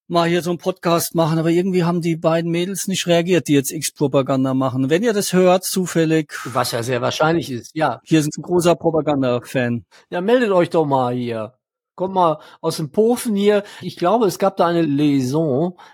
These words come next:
Speaker 2: mit, äh, Trevor Horn, glaube ich. War nicht eine von den Mädels?
Speaker 1: Das weiß ich nicht sicher.
Speaker 2: Vielleicht auch nur Gerücht. Keine Ahnung.
Speaker 1: Oder der Plattenfirmenchef, das weiß ich. Obwohl, er war ja auch der Plattenfirmenchef von C T T, ja.
Speaker 2: Ja,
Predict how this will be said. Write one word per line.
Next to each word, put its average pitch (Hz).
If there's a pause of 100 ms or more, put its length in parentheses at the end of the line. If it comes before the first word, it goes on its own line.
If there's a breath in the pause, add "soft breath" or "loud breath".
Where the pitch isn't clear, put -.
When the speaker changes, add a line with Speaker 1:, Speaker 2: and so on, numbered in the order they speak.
Speaker 2:
mit, 131
äh, 127
Trevor 151
Horn, 110
glaube 113
ich. -
War 156
nicht 160
eine 156
von 160
den 143
Mädels? 165
Speaker 1:
Das -
weiß 143
ich -
nicht 170
sicher. 185
Speaker 2:
Vielleicht 160
auch 139
nur 151
Gerücht. 127 (360)
Keine 127
Ahnung. 117
Speaker 1:
Oder 175
der 165
Plattenfirmenchef, 131
das -
weiß 143
ich. 151
Obwohl, 147
er 160
war 180
ja 143
auch 131
der 135
Plattenfirmenchef 131
von 135
C 127
T 127
T, 127
ja. 127
Speaker 2:
Ja, 185